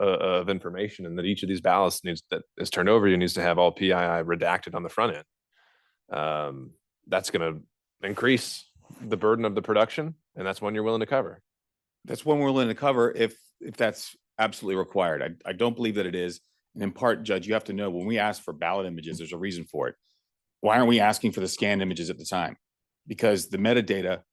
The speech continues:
Speaker 2: and the shaw files, that's the secured hash files, which verify and validate each ballot, are missing. And I'm not talking ten or eleven or twelve. Out of the absentee ballots alone,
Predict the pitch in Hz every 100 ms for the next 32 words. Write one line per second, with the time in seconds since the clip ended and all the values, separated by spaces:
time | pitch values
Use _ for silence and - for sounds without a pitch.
0 | _ _ 92 87 - 113 104 - 82 78
1 | 82 - 87 - - 101 85 95 92 -
2 | 85 85 82 - - _ _ _ - 101
3 | 107 98 - 87 80 80 80 98 98 87
4 | 87 - 98 - 92 90 65 _ _ _
5 | _ _ _ _ 95 87 95 113 - 82
6 | - _ _ _ _ _ _ _ _ _
7 | _ 110 120 113 117 107 110 101 - -
8 | 104 90 90 92 _ _ _ _ 101 98
9 | 95 92 85 85 85 _ _ - 92 -
10 | 113 92 85 - _ _ _ _ _ 107
11 | 95 107 120 113 104 104 107 98 95 107
12 | 107 92